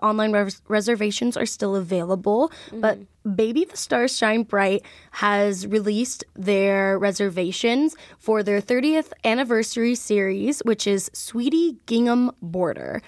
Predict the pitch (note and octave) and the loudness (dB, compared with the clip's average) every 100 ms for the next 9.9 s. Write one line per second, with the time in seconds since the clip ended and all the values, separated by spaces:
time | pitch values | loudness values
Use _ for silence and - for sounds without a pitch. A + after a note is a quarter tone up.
0 | - - G#3 G#3 A3 G#3 G#3 A3 G#3+ - | -16 -2 2 2 2 0 0 0 0 -2
1 | G3+ G#3 G3+ F#3 F#3 F3+ F3 F3+ G3+ - | -2 -2 -2 -2 -2 -2 -2 -2 -4 -4
2 | B3 - - C#4 D4+ - - - - A#3+ | -4 -4 0 2 2 -2 -20 -20 -6 -2
3 | A#3 A#3 A3+ G#3 G3 - B3+ C4+ C#4 C#4 | -2 0 0 0 -2 0 0 2 2 2
4 | - G#3 - A3 G#3+ G3+ F#3+ F#3 G3 A3 | 0 -2 0 0 2 2 0 -2 0 2
5 | A3 G#3+ G#3+ F#3+ F#3+ F#3+ F#3 E3+ F#3 F3 | 0 0 0 0 -2 -2 -4 -6 -6 -4
6 | G3 - F#3+ A3 A3 - - - - D#4+ | -4 -4 -2 0 0 -4 -14 -16 -2 0
7 | D4+ G3+ F#3+ G3 F#3+ G3 E4+ _ _ _ | 0 0 0 0 2 2 0 _ _ _
8 | - B3 A#3 A#3 - E4 D#4+ D4+ C#4+ A#3+ | -2 0 0 -4 -2 0 2 2 2 2
9 | A3+ A3+ - F#3+ A#3+ - G3+ F#3 | 2 0 0 0 0 0 2 2